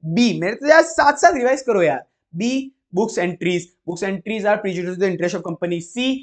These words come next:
cost is less than, cost is greater than sales amount, वो इन्वेस्टमेंट जो करा था उसको सस्ते में बेचा।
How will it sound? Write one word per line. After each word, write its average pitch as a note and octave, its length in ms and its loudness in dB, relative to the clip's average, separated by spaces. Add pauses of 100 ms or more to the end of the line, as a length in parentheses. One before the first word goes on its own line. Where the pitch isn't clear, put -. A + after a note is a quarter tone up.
(300)
cost A#3 440 2
is E3+ 120 -4 (100)
less F3+ 280 2
than, A3+ 240 -2 (320)
cost G3+ 240 4
is F3+ 80 -8
greater F3+ 260 -4
than F#3+ 180 -2
sales F3 280 0
amount, E3+ 200 -2
वो E3 100 -2
इन्वेस्टमेंट E3 520 -2
जो E3+ 80 -6
करा E3+ 220 0
था F3 100 -2
उसको E3+ 180 -6
सस्ते - 280 -6
में E3+ 100 -2
बेचा। D#3 300 -4